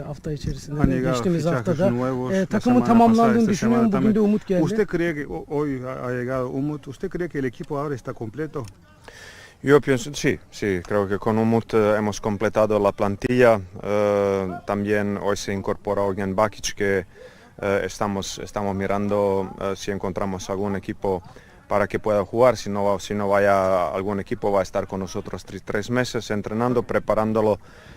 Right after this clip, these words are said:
Speaker 3: para lo que, para lo que viene en enero.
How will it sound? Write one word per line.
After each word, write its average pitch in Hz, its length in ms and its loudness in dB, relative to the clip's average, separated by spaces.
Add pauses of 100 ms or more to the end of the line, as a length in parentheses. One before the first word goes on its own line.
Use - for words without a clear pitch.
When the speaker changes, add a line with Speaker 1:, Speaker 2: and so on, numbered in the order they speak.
(220)
Speaker 3:
para 110 200 2
lo 107 140 2
que, 104 460 2
para 104 160 0
lo 107 100 0
que 107 140 -2
viene 117 320 2
en 110 80 0
enero. 151 420 4